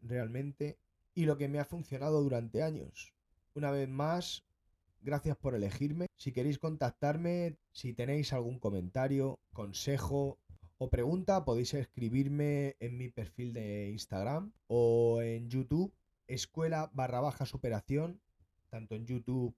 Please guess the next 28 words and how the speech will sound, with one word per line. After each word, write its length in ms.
como 500
en 440
Instagram, 580
en 120
el 100
canal 420
de 680
Sergio 360
López. 480
Y 640
si 200
queréis 680
saber 360
más 580
sobre 480
el 120
C 200
B 100
D, 240
no 220
dudéis 240
en 100
visitar 540
nuestro 300
perfil 360
de 80
Instagram, 580
life 500